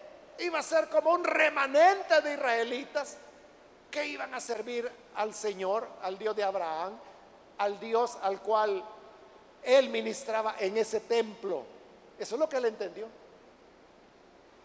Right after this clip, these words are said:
Pero ni se le ocurrió que ese Señor de quien el ángel está hablando era el Cristo que habría de venir y que unos meses después va a ir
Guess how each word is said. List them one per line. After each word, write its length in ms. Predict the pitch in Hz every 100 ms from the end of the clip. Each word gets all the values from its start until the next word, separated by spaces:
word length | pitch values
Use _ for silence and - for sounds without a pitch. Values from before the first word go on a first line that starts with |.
| -
Pero 220 | 254 214
ni 100 | 214
se 180 | 214 220
le 80 | 208
ocurrió 400 | 190 190 185 370 466 - - - - - - - - - - - - - - - - - - - - - - -
que 180 | - 196
ese 180 | 165 226
Señor 540 | - 240 180 220 302
de 100 | 240
quien 200 | 196 202
el 100 | 170
ángel 240 | 170 165 208
está 240 | 214 -
hablando 460 | 254 247 226 311 320 - - - -
era 200 | 208 208
el 160 | 175 -
Cristo 760 | - 226 311 311 - - 190
que 200 | 175 175
habría 320 | 160 151 208 185
de 100 | 185
venir 280 | 165 262
y 60 | 240
que 120 | 196
unos 260 | 196 262 247
meses 320 | 220 240 339
después 480 | - - - 349 - - - 190
va 60 | 202
a 60 |
ir 200 | 220 339